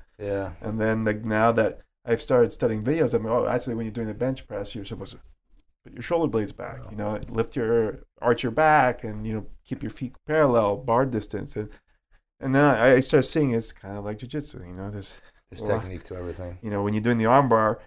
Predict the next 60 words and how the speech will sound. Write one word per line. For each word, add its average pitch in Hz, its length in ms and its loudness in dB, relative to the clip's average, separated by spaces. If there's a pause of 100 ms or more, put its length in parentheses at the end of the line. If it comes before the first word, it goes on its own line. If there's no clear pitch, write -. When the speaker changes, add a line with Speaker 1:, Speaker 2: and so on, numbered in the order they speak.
Speaker 2:
everybody 131 340 4
can 120 120 -2
just 104 180 -6
do 120 140 0
this, 127 260 6
but - 180 -4
when 104 120 -4
you 104 80 -6
pinch - 300 -6
the 110 80 -6
knees 107 360 -4
and 98 140 -6
you 101 80 -8
dig 101 220 -2
your 101 100 -2
heels 104 500 -4
and, 101 140 -8
you 98 80 -6
know, 95 80 -8
you, 98 120 -8 (160)
you 104 100 -16
can 107 120 -4
attack 107 240 -4
the 107 60 -8
grip. 104 320 0
Speaker 1:
You 127 60 -6
know, 147 120 -2
it's 139 120 -4
funny, 101 400 -10
like, 90 520 -10
you, 101 180 -12
you 101 140 -12
hear 120 400 -4
these 90 260 -8
things, 82 320 -12
and 87 80 -10
sometimes 104 480 -10
you 87 120 -8
know 101 280 -4
something, 73 640 -12 (400)
you 95 140 -10
know 101 220 -4
it 98 60 -4
on 92 60 -6
a 90 80 -6
very 90 180 -6
superficial - 880 -10
level, 95 280 -2
and 85 40 -8
we 85 60 -10
talked 85 240 -10
about - 140 -10
this, 90 160 -12
but 90 120 -12
your 87 140 -8
mind 87 360 -8
has 82 120 -10
not 85 160 -8
absorbed 73 480 -10
that, - 160 -16